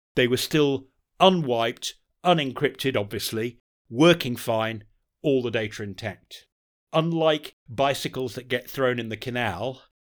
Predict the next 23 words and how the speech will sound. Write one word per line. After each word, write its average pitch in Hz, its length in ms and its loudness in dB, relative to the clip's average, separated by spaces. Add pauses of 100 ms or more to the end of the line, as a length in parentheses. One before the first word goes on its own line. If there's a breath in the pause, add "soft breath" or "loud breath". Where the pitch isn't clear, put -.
(160)
or 113 460 0 (260)
garden 139 400 2
waste 120 360 0
that 127 120 -10
you 127 100 -6
put 135 180 -4
in 120 100 -8
the 113 60 -8
compost 117 640 -8
bin, 110 360 -8 (340)
data 170 320 2
on 165 120 -2
hard 156 360 0
disks - 520 -6 (180)
may 160 420 2
not 151 320 -2
decay, 117 720 -6 (420)
possibly 156 520 -6
for - 160 -10
a 123 60 -8
very 143 300 -2
long 127 320 -6
time. 101 440 -12